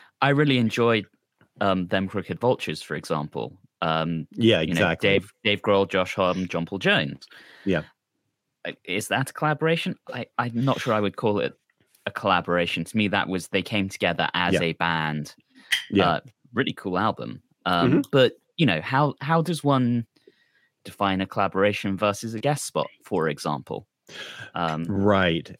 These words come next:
Speaker 2: I think if someone is, is doing a true guest spot and they don't necessarily have an input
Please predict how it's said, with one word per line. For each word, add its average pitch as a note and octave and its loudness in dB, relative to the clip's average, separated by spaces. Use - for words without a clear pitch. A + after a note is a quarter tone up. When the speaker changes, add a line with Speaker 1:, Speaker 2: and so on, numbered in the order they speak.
Speaker 2:
I A2+ 2
think E3+ 2
if D#3+ 4
someone C3 4
is, A#2 4
is G#2 4
doing A#2 4
a F#2+ 4
true B2+ 2
guest G2 2
spot D2+ -8
and A2 2
they G#2 6
don't A#2+ 2
necessarily F#2+ 2
have F2+ 0
an F2+ 2
input G#2 2